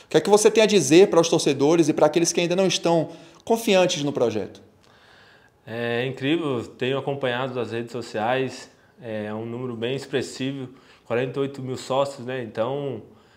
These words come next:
Speaker 2: cara, é muito gratificante eu poder tá fazendo parte,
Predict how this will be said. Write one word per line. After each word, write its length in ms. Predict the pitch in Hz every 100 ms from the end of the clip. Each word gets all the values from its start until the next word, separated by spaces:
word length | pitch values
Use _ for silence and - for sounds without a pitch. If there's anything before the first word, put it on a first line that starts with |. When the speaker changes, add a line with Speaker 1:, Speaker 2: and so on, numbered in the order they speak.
| _
Speaker 2:
cara, 400 | - 123 113 95 113
é 580 | 117 104 101 101 98 98 95 92 95
muito 580 | 104 123 123 143 135 120
gratificante 840 | 123 123 - - 117 131 143 -
eu 200 | 123 123 - - _ _
poder 340 | - 117 120 117
tá 240 | 120 113
fazendo 280 | 113 117 113
parte, 520 | 110 113 113 - 110